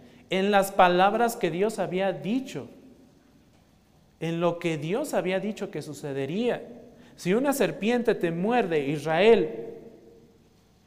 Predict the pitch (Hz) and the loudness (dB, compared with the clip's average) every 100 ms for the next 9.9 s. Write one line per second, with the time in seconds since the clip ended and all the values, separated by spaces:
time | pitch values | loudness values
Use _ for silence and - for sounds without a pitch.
0 | _ _ _ 127 131 156 165 226 247 165 | _ _ _ -12 -8 -6 -4 -2 -2 -4
1 | 117 - - 139 139 165 170 - 151 143 | -6 -10 -10 -6 -2 -2 -2 -8 -8 -6
2 | 135 135 127 - 156 147 127 110 - - | -8 -6 -10 -8 -6 -6 -8 -14 -16 -20
3 | - _ _ _ _ _ - 143 151 147 | -20 _ _ _ _ _ -10 -6 -4 -4
4 | 139 135 143 139 127 - - - - - | -6 -6 -6 -6 -10 -14 -18 -20 -20 -20
5 | - - - - - 175 160 - 147 185 | -20 -20 -20 -20 -14 -10 -10 -10 -8 -4
6 | 254 151 - - - - - - - 190 | -4 -6 -10 -20 -20 -20 -20 -14 -4 -4
7 | - 185 185 170 165 208 240 - - - | -2 -6 -2 -2 0 2 0 -4 -12 -16
8 | - - - - - - 175 - 175 160 | -18 -20 -20 -20 -14 -6 -6 -4 -4 -2
9 | 160 151 202 214 175 131 120 - - | -2 -4 -4 -4 -4 -8 -12 -18 -20